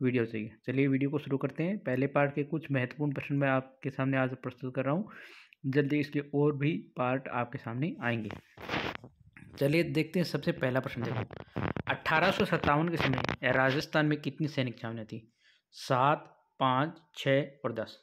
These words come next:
तो इसका जो सही उत्तर होगा वो क्या होगा? छः। राजस्थान में उस समय टोटल छः छावनियाँ थी, उनको आप याद भी रखते हो। जैसे एक तो थी नसीराबाद, उसके बाद एक थी नीमच, और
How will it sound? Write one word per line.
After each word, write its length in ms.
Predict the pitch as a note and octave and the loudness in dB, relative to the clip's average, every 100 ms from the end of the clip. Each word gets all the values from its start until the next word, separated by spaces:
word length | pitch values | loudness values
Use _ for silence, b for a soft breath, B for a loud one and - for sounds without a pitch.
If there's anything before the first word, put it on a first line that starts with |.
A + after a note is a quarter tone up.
| _ | _
तो 120 | B2+ A#2 | -14 -12
इसका 320 | - - D#3 | -8 -2 0
जो 120 | D3+ | 0
सही 240 | C#3+ B2+ | -2 -2
उत्तर 180 | C3+ - | -2 -4
होगा 200 | B2 B2+ | -4 -2
वो 140 | B2 B2+ | -2 -4
क्या 180 | C3 | -2
होगा? 180 | B2+ D3+ F3 - | -2 -2 -6 -10
छः। 200 | B2 A#2 - B B B B C3 | -8 -8 -12 B B B B 2
राजस्थान 360 | C3+ - E3+ | 2 2 0
में 80 | D#3+ | 0
उस 160 | D3+ - | -2 -2
समय 220 | C#3+ F3 - _ _ _ | -2 -2 -6 _ _ _
टोटल 340 | D3+ C#3+ E3 F#3+ - - | 0 4 4 2 -4 -14
छः 180 | - D3 | -2 0
छावनियाँ 380 | C#3 C#3 C#3 C#3+ | 2 0 2 0
थी, 220 | E3 F3 - C#3 | -2 -6 -6 -6
उनको 220 | C3 C#3+ | 0 4
आप 160 | C3 C3 | 4 2
याद 260 | B2 A#2+ C3 | 0 0 2
भी 100 | C#3+ | 0
रखते 300 | C#3 - D3 | 0 -2 0
हो। 180 | D#3 D#3 | 0 -4
जैसे 260 | C3+ - C3 | -10 -10 -6
एक 180 | B2 A#2+ | -6 -4
तो 80 | C3+ | -6
थी 180 | - C#3 | -2 -2
नसीराबाद, 720 | A#2+ - B2 B2+ C#3 F3 F#3+ - _ _ _ _ _ _ _ _ - | -2 -4 -2 0 2 0 -4 -14 _ _ _ _ _ _ _ _ -12
उसके 320 | A#2 - C3 | -12 -6 0
बाद 260 | C3 C3 C3 C3 | 2 2 -2 -4
एक 180 | B2+ - | -6 -6
थी 100 | A#2+ | -6
नीमच, 640 | A#2+ B2 C#3 E3 E3+ - - _ _ _ _ _ _ _ _ _ _ _ _ _ _ | -4 0 0 0 -4 -14 -20 _ _ _ _ _ _ _ _ _ _ _ _ _ _
और 540 | - A2 G#2+ G#2 G#2 | -8 -6 -6 -6 -8